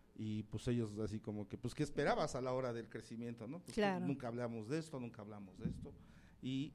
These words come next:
Speaker 1: y, este, y, pues, nos cerramos, ¿no? Y ahí es donde a veces nos preguntamos, ¿y qué hice? Pues, sí, pues, no hablaste, ¿no? O no apoyaste, ¿no?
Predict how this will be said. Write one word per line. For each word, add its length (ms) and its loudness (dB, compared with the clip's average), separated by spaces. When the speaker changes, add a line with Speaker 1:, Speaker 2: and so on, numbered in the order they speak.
Speaker 1:
y, 180 0
este, 260 -2
y, 20 -2
pues, 180 -2
nos 160 -2
cerramos, 420 -2
¿no? 120 -2
Y 200 2
ahí 160 8
es 60 6
donde 160 6
a 40 4
veces 300 6
nos 200 2
preguntamos, 580 -2
¿y 40 -2
qué 180 6
hice? 280 4
Pues, 200 -8
sí, 140 -6
pues, 180 -10
no 80 0
hablaste, 480 -4
¿no? 280 -6
O 40 -4
no 120 -2
apoyaste, 720 -6
¿no? 220 -4